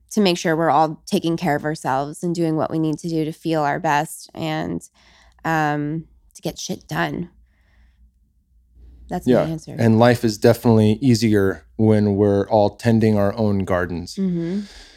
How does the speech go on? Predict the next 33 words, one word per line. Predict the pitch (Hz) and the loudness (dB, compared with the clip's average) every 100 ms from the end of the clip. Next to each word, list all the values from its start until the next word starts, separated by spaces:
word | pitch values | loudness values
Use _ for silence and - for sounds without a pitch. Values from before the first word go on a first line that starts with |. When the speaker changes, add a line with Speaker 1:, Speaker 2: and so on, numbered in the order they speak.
| _ | _
Speaker 2:
It's | - 85 85 - - | -2 0 0 -6 -6
much, | 101 110 123 - 113 | 2 6 6 4 4
much | 117 110 | 4 4
harder. | 113 107 104 104 95 87 _ | 2 2 4 2 0 -4 _
And, | 95 95 95 92 90 - _ _ _ _ _ | -4 -2 -2 -2 -6 -14 _ _ _ _ _
you | 101 | -2
know, | 92 90 - | -2 -2 0
every, | 110 110 107 104 | 2 4 4 4
I | |
think | 104 110 95 - - | 2 0 0 -4 -4
I | 95 | -4
speak | - 107 - | 0 -2 0
for | 101 | 0
all | 98 101 | 2 2
three | - 110 | 2 2
of | 104 | 4
us | 98 - | 2 0
when | 104 | 0
I | 98 | 0
say | - 101 98 | 0 2 2
that | 95 - | 0 -2
we | 107 | -2
become | 101 101 107 101 | -2 -2 0 0
very | 98 98 101 | 2 0 0
irritable | 104 110 120 123 147 135 | 2 2 2 2 0 -2
when | 120 120 | 0 2
we | 120 | 4
haven't | 107 127 127 - | 4 2 0 -2
tended | 143 135 123 | 0 0 0
the | |
garden | 139 135 131 143 135 | 2 4 4 2 0
Speaker 1:
Mm-hmm. | - | 0
Speaker 2:
through | 131 120 123 113 | 4 8 8 6